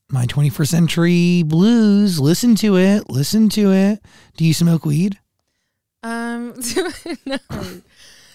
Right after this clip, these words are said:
Speaker 2: No, I don't. I don't.
Speaker 1: You have a song called Mary Jane.
Speaker 2: I do.
Speaker 1: The,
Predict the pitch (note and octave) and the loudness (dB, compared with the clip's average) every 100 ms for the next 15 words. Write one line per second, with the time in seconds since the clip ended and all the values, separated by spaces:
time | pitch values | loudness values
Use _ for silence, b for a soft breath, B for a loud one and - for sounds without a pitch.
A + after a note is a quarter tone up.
0 | b G3+ A3 G#3 - - F#3 G3+ G3 E3+ | b -10 -6 -6 -8 -10 -10 -10 -10 -12
1 | F3+ _ _ _ F3+ F3+ F#3 A3 - F#3 | -16 _ _ _ -16 -4 -2 0 0 2
2 | E3 E3+ E3 D3+ E3 D3+ C3 D#3+ C3 D3+ | 2 0 0 2 2 2 0 0 0 0
3 | F3+ G#3 G#3 F#3+ | -2 -4 -2 0